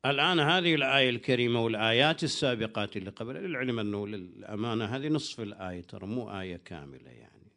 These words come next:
هذه جزء من الآية، الثلث ال-، الوسطاني أخذناه، لأنه يطول الشرح إذا نتكلم عن كل الآية. تتحدث عن بني إسرائيل، التفت لها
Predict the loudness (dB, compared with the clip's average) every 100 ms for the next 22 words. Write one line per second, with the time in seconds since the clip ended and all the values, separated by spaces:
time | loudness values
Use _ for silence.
0 | _ -16 -12 -12 -12 -10 -8 -8 -8 -10
1 | -10 -16 -18 -16 -12 -10 -10 -14 -16 -14
2 | -10 -10 -10 -12 -10 -10 -12 -14 -12 -12
3 | -12 -14 -14 -14 -16 -14 -12 -6 -4 -4
4 | -8 -10 -12 -14 -12 -12 -12 _ _ -20
5 | _ -14 -12 -6 -6 -6 -10 -12 -10 -12
6 | -12 -16 _ _ _ _ _ _ _ _
7 | _ _ _ _ _ _ _ _ _ _
8 | -16 -10 -6 -4 -4 -6 -6 -4 -4 -4
9 | -6 -8 -6 -6 -6 -6 -6 -6 -8 -12
10 | -14 -14 -14 -14 -12 -14 -14 -20